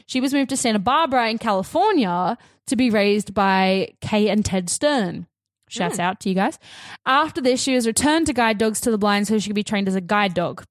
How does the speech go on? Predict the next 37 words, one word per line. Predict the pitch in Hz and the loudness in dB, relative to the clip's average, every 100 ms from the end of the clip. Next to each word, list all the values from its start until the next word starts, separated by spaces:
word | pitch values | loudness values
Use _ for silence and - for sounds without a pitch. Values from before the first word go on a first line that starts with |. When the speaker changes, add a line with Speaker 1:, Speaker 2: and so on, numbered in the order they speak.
| - | -6
Speaker 1:
That | 202 | -2
doesn't | 180 170 | -2 -4
make | 170 175 | -4 -6
any | 180 | -6
sense, | 180 208 | -4 -4
but | - 220 | -4 -6
sure. | - - - - | -6 -10 -10 -12
Speaker 2:
<laughs> | 254 - 330 392 494 | -8 -4 -4 -4 0
Speaker 1:
Roselle | 277 302 359 | 0 2 2
and | 339 | 4
her | 311 | 2
owner, | - 254 254 226 220 214 190 | 2 2 2 2 2 2 0
Michael, | 196 196 262 320 415 _ _ _ _ | -2 0 0 0 -2 _ _ _ _
met | 220 226 - | 0 0 0
in | 233 | 0
nineteen | 214 196 220 | 0 0 0
ninety-nine. | 202 185 190 214 330 381 _ | 0 2 2 2 2 -2 _
She | - 285 | -4 0
was | 277 277 | 0 0
Hingston's | - 262 254 - 233 233 - | -2 -2 -2 -2 -4 -4 -4
fifth | 330 339 - | 0 0 -2
guide | 254 220 175 | -2 -2 -4
dog. | 123 - - _ _ | -10 -12 -18 _ _
Speaker 2:
Oh, | 208 269 | -6 -4
wow. | 254 226 - | -2 -4 -4
Speaker 1:
'Cause, | 277 | -2
you | 285 | -2
know, | 294 | 0
they | 320 | 0
have | 320 311 | 0 -2
to | 302 | -4
retire | 277 - 254 233 214 202 170 131 - _ _ _ _ 220 | -6 -6 -2 0 2 2 0 -4 -12 _ _ _ _ -4
at | |
a | 214 | -2
certain | 226 196 | -2 -4
age. | 190 - - | -6 -8 -10
Speaker 2:
Oh, | - | -2